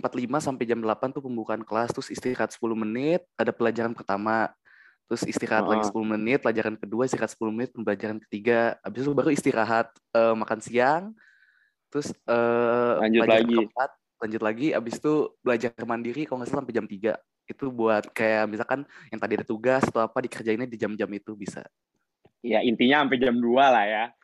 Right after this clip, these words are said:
Speaker 1: Ya, intinya sampai jam dua lah. Intinya lebih
Speaker 2: <laughs> Iya,
Speaker 1: panjang dari
Speaker 2: intinya sampai
Speaker 1: yang
Speaker 2: jam dua.
Speaker 1: kemarin gitu.
Speaker 2: Iya,
Speaker 1: Cuman
Speaker 2: oke,
Speaker 1: kalau lu
Speaker 2: oke.
Speaker 1: kan startnya jam tujuh kan, jadi selesai satu tiga puluh ya fair lah.
Speaker 2: Iya. Iya sih.
Speaker 1: Terus, eh,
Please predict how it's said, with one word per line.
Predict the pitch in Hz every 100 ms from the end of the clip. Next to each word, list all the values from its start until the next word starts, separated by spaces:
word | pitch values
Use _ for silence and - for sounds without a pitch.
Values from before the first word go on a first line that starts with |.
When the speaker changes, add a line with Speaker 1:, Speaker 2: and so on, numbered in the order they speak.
| _
Speaker 1:
Ya, | 175 175 160
intinya | 151 160
sampai | 160 147
jam | 139 127
dua | 135
lah. | 131 127
Intinya | 139 190
lebih | 160 180
Speaker 2:
<laughs> |
Iya, | -
Speaker 1:
panjang | 175 165
dari | 180 -
Speaker 2:
intinya |
sampai | -
Speaker 1:
yang | 123 117
Speaker 2:
jam | 117
dua. | 131 131 131
Speaker 1:
kemarin | 120 110 113 120 107
gitu. | 98 - 98 _ _ _ _ -
Speaker 2:
Iya, | 120 120 110
Speaker 1:
Cuman | 107
Speaker 2:
oke, | 180
Speaker 1:
kalau | 170 156
lu |
Speaker 2:
oke. | 160
Speaker 1:
kan | 202 196 - _ _ -
startnya | 165 151 131 156 180
jam | 151 131
tujuh | 135 131 147
kan, | 151 160
jadi | 139 139 156 139
selesai | - 131 123 117 117 113 - _
satu | - - 120 - 123
tiga | 113 113
puluh | 113 135 131
ya |
fair | - 117 107
lah. | 92 - _ _ _ _ _ _ _ _ _ -
Speaker 2:
Iya. | 101 92 87 - _ _ _ _ _ _ _ _ _
Iya | 113 110 107
sih. | 95
Speaker 1:
Terus, | 92 90 - - _ _ _ _ - _ _ _
eh, | - 135 135 135 135 139 139 139 139